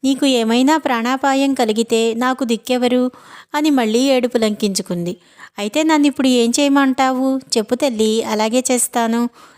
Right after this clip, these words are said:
అని ఆ రాక్షసి అంది. "నాకొక పురుషుడు కావాలి. అతన్ని నీవు ఏమీ బాధించకూడదు. అలా అని నాకు ప్రమాణం చెయ్యి" అని చెప్పింది క్షీరగంధి. ఆ రాక్షసి, "అలాగే, నేను అతన్ని బంధించను, సరేనా?"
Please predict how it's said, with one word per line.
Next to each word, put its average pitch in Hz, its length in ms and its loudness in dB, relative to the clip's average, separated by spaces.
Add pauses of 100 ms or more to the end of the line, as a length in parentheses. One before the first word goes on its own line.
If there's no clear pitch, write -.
(180)
అని 294 220 4
ఆ 254 120 2
రాక్షసి 220 580 -2
అంది. 190 320 -2 (480)
"నాకొక 262 340 -2
పురుషుడు 247 440 0
కావాలి. 185 560 -2 (200)
అతన్ని 277 360 2
నీవు 269 400 4
ఏమీ 226 320 2
బాధించకూడదు. 214 960 0 (460)
అలా 233 180 0
అని 226 280 0
నాకు 269 280 2
ప్రమాణం 226 500 0
చెయ్యి" 202 500 -2
అని 240 320 0 (440)
చెప్పింది 220 380 -2
క్షీరగంధి. 202 720 -2 (460)
ఆ 254 100 -4
రాక్షసి, 262 720 -2 (340)
"అలాగే, 240 560 -2 (100)
నేను 254 280 2
అతన్ని 254 340 2
బంధించను, 208 760 0 (460)
సరేనా?" 247 640 -2